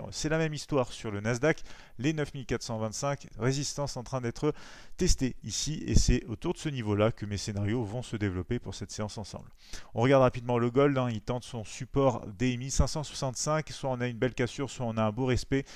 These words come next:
euh, dans un cas comme dans l'autre. On ira voir un petit peu plus ce qui se passe aussi sur des graphiques Renko ici sur le gold également. L'euro dollar, je vous le disais, alors vite rappel ici, tendance journalière très très importante, enfin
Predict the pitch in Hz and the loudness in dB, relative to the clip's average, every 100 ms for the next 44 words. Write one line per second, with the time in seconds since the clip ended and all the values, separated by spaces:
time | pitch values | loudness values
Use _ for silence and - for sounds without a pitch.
0 | - - 107 104 110 113 95 98 110 104 | -16 -6 -4 -2 0 -2 -4 -4 -2 -2
1 | 98 151 143 113 113 104 107 101 95 110 | -2 -4 -4 -4 -4 -6 -4 -2 0 -2
2 | 104 - 117 101 117 - 104 - 117 - | -4 -6 -8 -8 -12 -12 -8 -2 -2 -2
3 | 98 135 127 - - - 110 104 101 - | -6 -6 -8 -14 -14 -8 -2 0 0 -2
4 | 131 - 113 - 127 - 107 - 113 - | -4 -4 -4 -2 -4 -2 -8 -6 -6 -10
5 | - _ - _ _ - - - - 120 | -18 _ -20 _ _ -20 -18 -14 -6 -4
6 | 107 92 95 117 107 - 160 139 120 85 | -2 -2 0 0 0 2 4 4 2 -4
7 | 101 135 139 139 135 131 - - - - | 2 4 4 6 8 6 4 -12 -18 -10
8 | 123 147 151 151 123 101 95 95 - 117 | -4 -2 0 4 4 4 0 -8 0 0
9 | 110 135 123 107 143 - 117 113 123 - | 2 0 0 -4 -6 -4 -4 -2 -4 -6
10 | 120 101 135 131 127 131 135 117 104 - | -10 -6 -4 0 2 4 4 2 0 2
11 | 156 147 - 143 127 117 117 - 131 - | 2 2 2 2 -2 -4 -4 -4 -4 -8
12 | - - - 107 - | -18 -18 -8 -6 -4